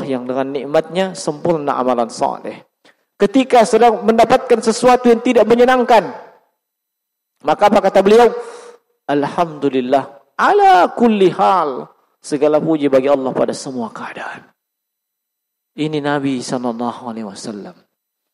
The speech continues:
Ya, adapun kita, kalau sedang mendapat nikmat, alhamdulillah, dapat lagi. Ya. Ya toh?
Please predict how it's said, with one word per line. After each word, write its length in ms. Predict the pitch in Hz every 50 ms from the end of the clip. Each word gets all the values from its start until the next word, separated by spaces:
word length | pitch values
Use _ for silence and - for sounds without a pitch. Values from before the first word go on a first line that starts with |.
| _ _ _ _ _ _ _ _ _ _ _ -
Ya, 320 | 135 143 156 160 156 156 _ -
adapun 400 | - 143 156 165 165 175 170 170
kita, 440 | 156 170 160 - 202 247 285 254 - - - _ _ _ _ _ _ _ _ _ _ _ _ _ _ _ _ _
kalau 400 | - - 160 165 170 170 165 160 156 -
sedang 320 | - 180 175 185 175 165
mendapat 480 | 170 170 170 175 175 - 170 170 - 180
nikmat, 400 | 185 196 190 190 190 240 285 - - - - _ _ _ _ _ _ _ _ _ _ _ _ _ _ _ _ _ _ _ _ _ _ _ -
alhamdulillah, 1300 | - 139 123 - - - 117 120 110 104 107 113 107 104 104 104 104 104 110 123 135 - - - - _ _ _ _ _ _ _ _ -
dapat 340 | 120 117 110 - - 117 120 117
lagi. 280 | 113 110 110 127 139 127 - _ _ _ _ _ _ _ _ _ _ _ _ _ _ _ _ _
Ya. 320 | - 131 151 185 196 175 - - _ _ _ _ _ _ _ _ _ _ _ _ _ _ _ _ _ _ _ _
Ya 220 | - 135 151 156
toh? 240 | 156 202 233 233 185